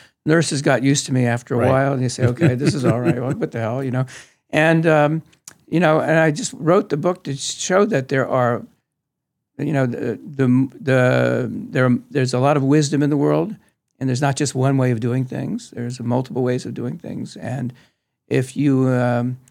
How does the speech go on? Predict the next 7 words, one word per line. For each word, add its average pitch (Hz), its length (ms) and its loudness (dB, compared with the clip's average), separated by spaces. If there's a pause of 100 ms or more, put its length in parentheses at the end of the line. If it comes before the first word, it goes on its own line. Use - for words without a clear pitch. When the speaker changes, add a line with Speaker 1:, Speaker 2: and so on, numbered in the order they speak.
(160)
Speaker 1:
employ, 156 760 2 (540)
uh, 135 440 -2
these 139 240 -2
kinds 160 420 0
of 135 100 -2
things, 123 640 -6
uh, - 520 -6